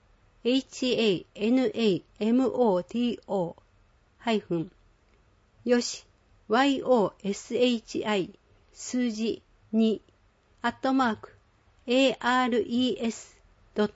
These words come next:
トイーオーエヌイーティードットエヌイードットジェーピー。ボトルシッ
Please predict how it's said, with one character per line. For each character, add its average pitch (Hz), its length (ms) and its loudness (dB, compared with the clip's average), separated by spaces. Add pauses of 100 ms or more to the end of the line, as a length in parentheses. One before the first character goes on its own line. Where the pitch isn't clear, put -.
ト 233 260 0 (420)
イ 277 340 4
ー - 80 -14
オ 233 240 4
ー - 100 -2
エ 214 140 4
ヌ 247 160 4
イ - 40 0 (260)
ー 226 40 -6
テ - 180 -8
ィ 180 240 0
ー - 20 -20 (400)
ド 202 100 0
ッ 196 60 -4 (140)
ト 214 240 -2 (220)
エ 226 140 2
ヌ 240 160 2
イ - 40 -4
ー 208 520 -4
ド 214 100 0
ッ - 20 0 (140)
ト 233 140 4
ジ 208 140 4
ェ 196 100 4
ー 202 120 -2
ピ 175 320 -2
ー。 - 80 -20 (2250)
ボ 220 140 2
ト 311 160 2
ル 302 140 2
シ 294 160 0
ッ 285 60 -6